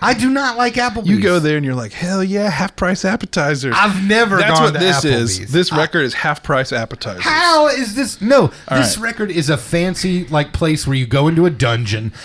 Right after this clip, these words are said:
Speaker 1: You have to wear, like, a baby's apron,
Speaker 2: <laughs>
Speaker 1: and then they give you, like, uh, foie gras out of a dumpster.
Speaker 2: All right, I'm gonna break this down.
Speaker 1: Okay, let's do it.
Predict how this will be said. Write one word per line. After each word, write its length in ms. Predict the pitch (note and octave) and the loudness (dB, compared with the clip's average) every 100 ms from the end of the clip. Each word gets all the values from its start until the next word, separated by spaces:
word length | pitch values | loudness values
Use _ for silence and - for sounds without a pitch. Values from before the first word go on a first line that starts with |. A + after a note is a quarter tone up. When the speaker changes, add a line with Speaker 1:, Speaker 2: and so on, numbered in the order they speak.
| - | -2
Speaker 1:
You 140 | C#3 | 2
have 120 | D#3 D3+ | 2 4
to 100 | F3 | 2
wear, 200 | D#3+ D#3 | 4 2
like, 200 | D3 C#3+ | 0 -2
a 100 | B2+ | -4
baby's 500 | G#2+ C#3 C#3 C#3 A#2 | -2 0 0 0 -2
apron, 380 | A2+ G#2 A2+ G2+ G#2+ - | -2 -2 -2 -2 -4 -8
Speaker 2:
<laughs> 220 | - D3+ | -10 -4
Speaker 1:
and 180 | D#3+ E3+ | 0 2
then 280 | E3 D#3+ D#3 - | 2 2 0 0
they 140 | D#3 D3+ | -2 0
give 240 | D#3 D3+ | 0 0
you, 160 | D#3 D3 | 0 0
like, 400 | C3+ B2+ - - - - - - | 0 -4 -8 -14 -18 -20 -20 -4
uh, 420 | D3+ C#3 C3+ A#2+ | 0 2 0 -2
foie 420 | - - E3 D#3 | -8 0 2 2
gras 520 | C3 D3+ D#3 C#3 B2+ - | 2 2 2 2 0 0
out 240 | C#3 C3+ | 0 2
of 160 | C3 A#2 | 0 0
a 440 | B2+ B2 B2 B2 | 0 2 0 -2
dumpster. 520 | A2 A2 E2 - - - _ | -2 -4 -4 -12 -14 -18 _
Speaker 2:
All 80 | D3+ | -4
right, 80 | C3 | -2
I'm 100 | F#3 | -4
gonna 120 | A#3 | -2
break 220 | G3 F3 | -4 -6
this 160 | C#3 - | -6 -8
down. 320 | G2 - - - | -10 -14 -20 -8
Speaker 1:
Okay, 220 | B2+ D#3 A#2 | -4 0 0
let's 180 | A2 | -2
do 140 | - | -4
it. 120 | E2 | -6